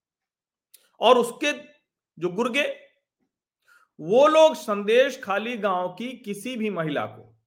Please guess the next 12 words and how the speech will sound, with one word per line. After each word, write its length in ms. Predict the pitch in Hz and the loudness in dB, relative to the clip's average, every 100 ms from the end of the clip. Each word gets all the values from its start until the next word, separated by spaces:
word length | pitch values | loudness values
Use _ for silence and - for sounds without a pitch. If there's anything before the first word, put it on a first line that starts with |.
| _ _ | _ _
देखते 300 | 165 185 214 | -6 -6 -6
हैं 140 | 196 | -8
कौन 200 | 165 170 | -6 -8
सी 100 | 170 | -8
महिला 260 | 165 156 160 | -10 -4 -2
ज्यादा 320 | 143 143 156 | 0 -2 -2
सुंदर 480 | 151 143 139 135 127 | -4 -8 -4 -4 -2
है, 160 | 127 127 | -4 -6
किसकी 340 | - - - | -10 -18 -12
उम्र 300 | 147 151 156 | -10 -8 -8
कम 280 | - 135 123 | -6 -8 -8
है, 380 | 110 113 - | -10 -14 -20